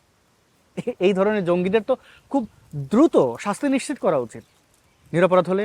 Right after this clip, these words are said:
মুক্তি দেওয়া উচিত। আর যদি এইভাবে বিচার প্রক্রিয়া পিছিয়ে দেয়া হয়, এই জঙ্গি এক বছর বাইরে থাকলে তো অসংখ্য জঙ্গি বানিয়ে ফেলবে। তাহলে তো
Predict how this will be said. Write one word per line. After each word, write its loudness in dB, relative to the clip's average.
মুক্তি -4
দেওয়া 6
উচিত। -6
আর 4
যদি 4
এইভাবে 6
বিচার 2
প্রক্রিয়া -2
পিছিয়ে 2
দেয়া 6
হয়, -10
এই 2
জঙ্গি 0
এক -2
বছর -4
বাইরে 2
থাকলে -4
তো -6
অসংখ্য -6
জঙ্গি -2
বানিয়ে -6
ফেলবে। -10
তাহলে 0
তো -4